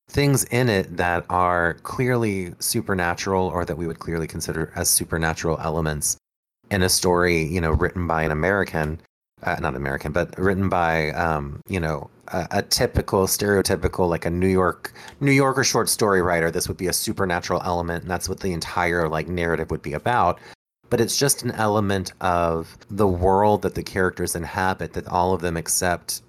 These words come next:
at face value that there is, like, a ghost among them who is, you know, the ghost of the real Ron Waldo, who is interacted with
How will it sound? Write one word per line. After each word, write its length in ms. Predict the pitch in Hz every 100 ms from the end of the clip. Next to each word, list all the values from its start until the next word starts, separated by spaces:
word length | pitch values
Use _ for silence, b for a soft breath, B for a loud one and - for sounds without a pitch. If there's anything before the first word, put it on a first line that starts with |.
| _
at 200 | 98 85
face 340 | - 95 90 80
value 680 | 87 85 82 80 78 73
that 320 | - 85 78 -
there 180 | 82
is, 140 | 78 73
like, 120 | 80
a 80 | 87
ghost 560 | - 82 80 - - -
among 420 | 90 82 78 78
them 360 | 76 73 71 82 _ _ _ _ -
who 140 | 98
is, 540 | 90 90 82 78 85 -
you 120 | 92
know, 160 | 82 73
the 120 | 85
ghost 360 | 87 78 82 80
of 180 | 76
the 100 | 90
real 300 | 85 85 82
Ron 240 | 78 76 71
Waldo, 500 | 76 76 76 65 -
who 140 | 87 85
is 120 | 85
interacted 460 | 82 82 80 87
with 260 | 78 82